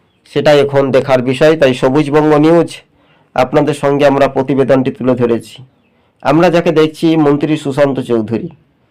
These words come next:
তিনি মণ্ডল নেতৃত্ব কর্মীদের একটা বার্তা দিয়েছেন, সামনেই দুর্গা উৎসব, শান্তি সুষ্ঠু পরিবেশে রাজ্য থাকতে হবে, মানুষ বসবাস করবে, কোনো রকমের অপ্রীতিকর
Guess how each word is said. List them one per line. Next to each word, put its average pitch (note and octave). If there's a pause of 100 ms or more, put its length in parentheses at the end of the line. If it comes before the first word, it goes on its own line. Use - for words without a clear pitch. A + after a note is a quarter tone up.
(220)
তিনি D3
মণ্ডল D3+
নেতৃত্ব D#3
কর্মীদের C#3
একটা C#3
বার্তা B2
দিয়েছেন, B2 (600)
সামনেই C#3+
দুর্গা C#3+
উৎসব, D#3 (200)
শান্তি C3+
সুষ্ঠু C3+
পরিবেশে C3
রাজ্য A#2+
থাকতে C3
হবে, C3 (420)
মানুষ B2+
বসবাস B2+
করবে, B2+
কোনো C3
রকমের B2+
অপ্রীতিকর B2+